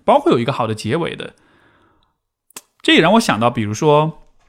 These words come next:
当一个人要自杀的时候，我们可能更多的人在自杀的时候，他，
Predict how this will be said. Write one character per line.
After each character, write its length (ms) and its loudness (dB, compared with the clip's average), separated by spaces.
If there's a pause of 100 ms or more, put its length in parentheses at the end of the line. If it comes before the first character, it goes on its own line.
(600)
当 180 2
一 60 -2
个 80 -2
人 80 0
要 80 0
自 240 -4
杀 260 0
的 80 0
时 160 -6
候， 300 -12 (140)
我 160 0
们 320 2 (720)
可 120 0
能 300 2
更 220 2
多 180 2
的 80 4
人 140 2
在 100 2
自 240 -4
杀 220 2
的 60 -2
时 180 -4
候， 400 -4 (280)
他， 380 -4